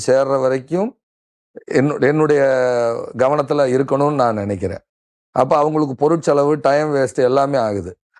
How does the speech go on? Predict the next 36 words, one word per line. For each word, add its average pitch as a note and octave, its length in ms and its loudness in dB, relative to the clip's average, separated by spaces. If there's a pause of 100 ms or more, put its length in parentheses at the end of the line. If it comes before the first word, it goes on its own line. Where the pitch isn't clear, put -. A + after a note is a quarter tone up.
(120)
அதனால E3+ 480 2
நான் E3+ 160 0
ரெண்டாயிரத்தி D#3 380 0
பதினெட்டு D3 340 -2
செப்டம்பர்ல D3+ 480 0
எப்ப B2+ 200 0
நான் D3+ 160 0
YouTube C#3 340 2
சேனல் B2+ 300 2
ஆரம்பிச்சேனோ, A2+ 760 -2 (320)
அப்ப C3 300 0
இருந்தே G3+ 340 2
வந்து, F3 280 -6
"நீங்க D#3+ 200 -6
நேர்ல C#3 380 2
வர A2 200 2
வேண்டாம், G#2 560 -4 (440)
தொலைபேசியிலேயே C3+ 560 0
நீங்க A#2 220 -4
தொடர்பு A2+ 380 -2
கொண்டு G#2 220 0
பார்க்கலாம்." G2+ 560 -2
நேர்ல F3+ 400 2
வந்து E3+ 240 -2
என்ன D3+ 280 -2
பேசுறோமோ, C3 720 -2 (280)
அதை C3+ 260 2
தான் E3 160 -2
நம்ம C#3+ 260 -2
வந்து A#2 800 0 (160)
போன்ல D3 240 2
பேச B2+ 280 0
போறேன். F#2+ 240 -6 (720)
அவங்க C#3 260 2
எதுவுமே F#3 320 2
கேள்வி F#3 320 0